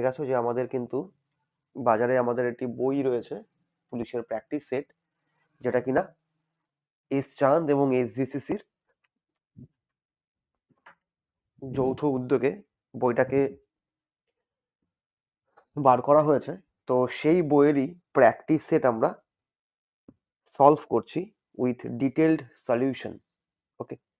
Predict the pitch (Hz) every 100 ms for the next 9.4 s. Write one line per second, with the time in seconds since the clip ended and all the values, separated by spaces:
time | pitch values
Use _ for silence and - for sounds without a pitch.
0 | _ _ _ _ _ - 143 170 165 165
1 | 160 175 180 165 175 - 127 147 - -
2 | _ _ _ _ - 143 151 151 151 131
3 | 127 139 143 127 - 139 139 135 120 131
4 | 131 139 - 127 131 123 117 131 127 131
5 | 120 120 107 - - _ _ 107 101 98
6 | - 120 - 123 127 127 139 - - -
7 | _ _ _ _ _ _ _ - 131 131
8 | 143 131 123 143 139 127 131 139 139 120
9 | 123 127 139 -